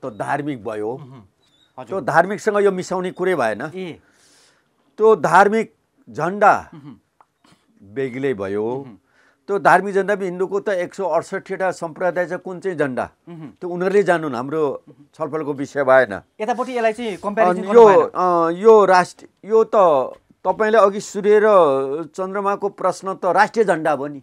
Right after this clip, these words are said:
Speaker 2: मह्म।
Speaker 1: धार्मिक होइन नि त राष्ट्र भन्नाले त, यहाँ त बहुराष्ट्र, बहुधर्म,
Speaker 2: मह्म।
Speaker 1: बहुसंस्कृति, बहुभाषी भयो नि।
Speaker 2: मह्म।
Speaker 1: यो त राष्ट्रिय, नेपाल राष्ट्रको राष्ट्रिय झन्डाको कुरा गर्दैछौँ।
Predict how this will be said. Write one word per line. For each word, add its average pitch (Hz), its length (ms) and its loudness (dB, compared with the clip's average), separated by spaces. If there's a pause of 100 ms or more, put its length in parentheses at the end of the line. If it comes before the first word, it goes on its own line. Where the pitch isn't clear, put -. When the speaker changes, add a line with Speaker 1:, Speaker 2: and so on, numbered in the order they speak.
(140)
Speaker 2:
मह्म। 143 240 -20 (1080)
Speaker 1:
धार्मिक 202 360 2
होइन 185 180 0
नि 214 120 -2
त - 60 -4
राष्ट्र 151 360 -4
भन्नाले 127 320 -12
त, 143 100 -16
यहाँ 160 240 -6
त - 80 -10
बहुराष्ट्र, 151 680 -4
बहुधर्म, 143 580 -4
Speaker 2:
मह्म। 147 520 -12 (280)
Speaker 1:
बहुसंस्कृति, 160 760 -6
बहुभाषी 147 640 -2
भयो 117 180 -8
नि। 143 240 -14
Speaker 2:
मह्म। 135 220 -20 (1900)
Speaker 1:
यो 214 280 8
त 165 380 -2 (680)
राष्ट्रिय, 196 520 2
नेपाल 214 500 4
राष्ट्रको 185 560 -2
राष्ट्रिय 240 340 4
झन्डाको 202 360 -2
कुरा 165 220 -2
गर्दैछौँ। 117 500 -8